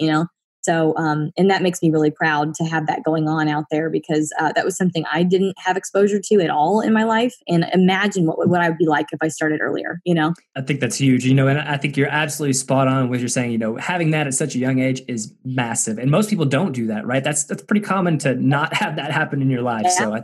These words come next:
Speaker 2: think that's pretty amazing that you're providing that opportunity. It's, it's pretty spectacular. But, you know,
Speaker 1: Also, you know, if someone, um, doesn't wanna spend the time to explain that, at least a starting point, uh, my YouTube channel, we have a lot of information about everyone that's involved in multifamily, what they do, how it works.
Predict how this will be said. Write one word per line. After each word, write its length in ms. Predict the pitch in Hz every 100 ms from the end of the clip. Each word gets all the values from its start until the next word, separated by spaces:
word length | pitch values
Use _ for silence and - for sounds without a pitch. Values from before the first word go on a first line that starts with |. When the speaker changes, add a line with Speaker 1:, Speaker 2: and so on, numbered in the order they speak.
| -
Speaker 2:
think 140 | 147
that's 160 | 147 143
pretty 300 | - 185 160
amazing 400 | 147 139 131 127
that 100 | 117
you're 100 | 120
providing 400 | 123 120 117 117
that 80 | 110
opportunity. 540 | 107 107 117 110 107
It's, 260 | 107 - - -
it's 80 | -
pretty 180 | - 117
spectacular. 480 | 104 104 101 107 107
But, 200 | 127 -
you 80 |
know, 180 | 139 127 127 _ -
Speaker 1:
Also, 380 | - - 185 175
you 120 | 175
know, 200 | 170 165
if 180 | 170 170
someone, 500 | - 190 180 175 170
um, 460 | 165 160 156 156 165
doesn't 260 | 190 202 -
wanna 140 | 175
spend 280 | 175 - 180
the 60 | 170
time 300 | - 170 170
to 100 | 165
explain 480 | 156 - 175 175
that, 220 | 170 160 -
at 100 | -
least 220 | 202 -
a 60 |
starting 440 | 170 - 175 175 175
point, 380 | - 160 160 -
uh, 180 | 160 160 156
my 140 | 160
YouTube 420 | 170 185 - 180
channel, 320 | - 165 160 160
we 100 | 165
have 120 | 160
a 20 |
lot 220 | 156 160
of 80 | 165
information 560 | 165 156 160 156 - 160
about 340 | 156 156 165 - -
everyone 460 | 190 190 196 180
that's 180 | 170 160
involved 300 | 165 156 156
in 80 | 156
multifamily, 500 | 151 151 156 151 156
what 200 | 170 220
they 120 | - 175
do, 240 | 160 156
how 120 | 160 175
it 140 | 170
works. 420 | 170 165 160 -